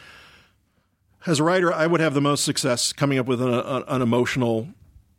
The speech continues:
story or an emotional problem in a story. Like, uh, I've told the story before, like, uh, for the Mister Freeze episode, I thought, "Okay, here's a guy who's dead to emotion or claims to be. What's the most emotional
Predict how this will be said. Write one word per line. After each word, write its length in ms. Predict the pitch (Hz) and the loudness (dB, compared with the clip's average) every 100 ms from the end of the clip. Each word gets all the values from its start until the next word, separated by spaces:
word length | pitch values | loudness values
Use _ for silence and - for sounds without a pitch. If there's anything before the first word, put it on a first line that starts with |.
| _ _ - - _ - | _ _ -20 -20 _ -6
story 480 | - 151 110 92 98 | -2 0 0 -2 -6
or 220 | - 123 | -4 -2
an 100 | 123 | 0
emotional 380 | 123 127 123 123 | 2 0 0 -4
problem 500 | - 117 113 107 104 | -6 -6 -6 -6 -8
in 80 | 104 | -8
a 60 | 104 | -8
story. 340 | - 107 101 | -4 -2 0
Like, 240 | 98 101 | -2 0
uh, 180 | 110 101 | 0 0
I've 160 | 98 98 | 0 -2
told 160 | 110 101 | -2 -2
the 60 | |
story 200 | - 104 | -2 -2
before, 320 | 98 - 104 | -2 0 2
like, 160 | 98 98 - - - | 2 -2 -8 -18 -8
uh, 240 | 107 104 | -4 -4
for 200 | 101 - | -4 -2
the 100 | 117 | 2
Mister 240 | 131 135 113 | 2 2 0
Freeze 280 | - 113 104 | 2 2 2
episode, 460 | 98 104 - 95 - - - - - - | -2 -4 -4 -4 -6 -16 -20 -20 -20 -6
I 320 | 120 120 117 113 | -2 0 0 -2
thought, 360 | 113 110 110 | 0 0 -2
"Okay, 460 | 120 120 120 107 104 | -4 -4 -2 -2 -2
here's 200 | 120 110 | -2 -2
a 40 | |
guy 140 | 107 107 | 0 0
who's 140 | 104 | 0
dead 300 | 110 110 110 | 0 0 0
to 120 | 135 | -2
emotion 360 | 104 104 101 - | 0 0 -2 -4
or 60 | 101 | -4
claims 380 | - 104 107 | -2 -4 -4
to 100 | - | -6
be. 140 | 95 95 | -6 -4
What's 500 | 104 107 - - - - - - | -2 -2 -2 -4 -8 -14 -10 0
the 80 | |
most 280 | 123 123 - | 2 2 0
emotional 680 | 117 110 107 - 107 98 95 | -4 -4 -4 -6 -6 -6 -8